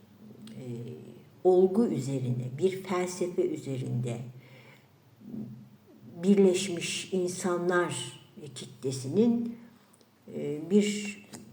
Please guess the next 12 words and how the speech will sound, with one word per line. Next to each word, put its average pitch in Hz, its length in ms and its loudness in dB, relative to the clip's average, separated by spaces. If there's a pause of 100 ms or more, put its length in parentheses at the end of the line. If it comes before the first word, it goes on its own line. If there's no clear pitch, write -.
şemsiye 190 580 0
altında 151 560 -4
toplanmasıyla 147 1000 -4
ilgilidir. 123 760 -8 (100)
Bir 143 220 -6 (280)
sendikadır, 143 1000 -8
bir 139 360 -8
vakıftır, 143 720 -8
bir 135 280 -10
dernektir 139 720 -6
falan 131 560 -6
filan. - 300 -10